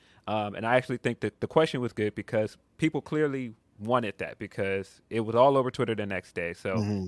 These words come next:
Speaker 1: it was a valid question. Um, I just don't think that,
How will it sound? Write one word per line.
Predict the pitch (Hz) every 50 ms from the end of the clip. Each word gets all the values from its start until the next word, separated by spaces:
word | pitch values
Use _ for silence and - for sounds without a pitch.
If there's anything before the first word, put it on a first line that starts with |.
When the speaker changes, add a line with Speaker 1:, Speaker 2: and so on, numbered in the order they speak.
| 90 -
Speaker 1:
it | 131
was | 139 139
a | 143 131
valid | 120 135 131 127 107 -
question. | - 104 - - - - - - - - - - - _
Um, | 104 110 113 107 104 101 101 - _ _ _
I | 98 113 131 143
just | 135 - 127 120 - - _ _ -
don't | 110 113 117 107 - _
think | - 113 110 - _ -
that, | 110 104 101 104 98 -